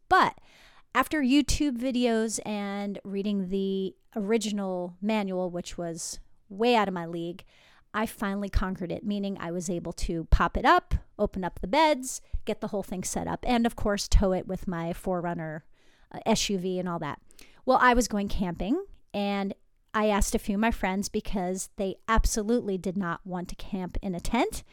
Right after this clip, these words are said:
And now I had my camp trailer, and I thought, "Well, I'm giving them a bed, and you can even brush <laughs> your teeth." Didn't have a bathroom, but that's okay.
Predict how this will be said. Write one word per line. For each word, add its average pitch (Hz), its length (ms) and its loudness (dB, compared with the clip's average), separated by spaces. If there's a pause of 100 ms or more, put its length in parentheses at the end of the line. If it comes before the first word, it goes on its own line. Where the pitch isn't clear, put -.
(400)
And 214 640 0
now 196 220 0
I 202 80 2
had 208 260 2
my 233 160 0
camp 440 300 2
trailer, 170 420 -4
and 202 180 -6
I 185 80 -2
thought, - 280 -4
"Well, 196 260 2
I'm 208 140 2
giving 277 280 4
them 208 160 6
a 180 60 0
bed, 440 460 10 (680)
and 220 140 2
you 220 60 2
can - 140 4
even 247 180 8
brush 269 280 10
<laughs> 262 120 12
your 254 80 12
teeth." 403 960 6
Didn't 196 220 4
have 165 180 0
a 175 60 0
bathroom, 180 480 0
but 262 100 2
that's - 240 0
okay. 190 360 -2